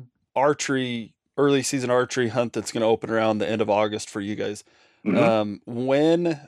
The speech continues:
Speaker 1: when is your go time to really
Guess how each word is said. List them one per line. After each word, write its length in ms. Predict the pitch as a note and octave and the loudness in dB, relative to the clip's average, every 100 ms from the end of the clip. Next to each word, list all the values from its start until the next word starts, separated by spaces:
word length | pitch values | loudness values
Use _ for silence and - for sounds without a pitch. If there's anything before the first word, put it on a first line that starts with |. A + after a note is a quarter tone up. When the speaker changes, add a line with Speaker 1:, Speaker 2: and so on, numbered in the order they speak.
| _ | _
Speaker 1:
when 600 | C3 C3 C#3+ D3+ D3+ C3+ - | -8 0 2 2 2 -2 -6
is 340 | G#2+ C3 A2+ | -2 -2 -2
your 180 | B2 A#2+ | -4 -4
go 300 | A#2 B2+ B2 | 2 2 2
time 400 | - C3 B2+ C3 | 0 -2 0 -2
to 300 | - A#2 A2 | 0 2 4
really 540 | G#2 A#2 A#2 A2+ G2+ | 2 2 2 0 -6